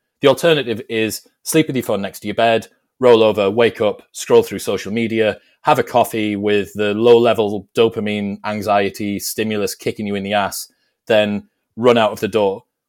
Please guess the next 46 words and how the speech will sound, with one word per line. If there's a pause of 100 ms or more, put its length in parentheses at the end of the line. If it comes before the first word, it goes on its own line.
(220)
Like (120)
that, (440)
both
of
those
things (100)
can
be
done
in
about
forty-five
minutes, (120)
maybe
an
hour,
I
guess. (480)
Um, (340)
both
of
those
things
can
be
done
in
an
hour. (180)
And
the
difference
in
how
you
feel, (320)
and
then
when
you
compound
that
over
time, (640)
is (600)
unbelievable.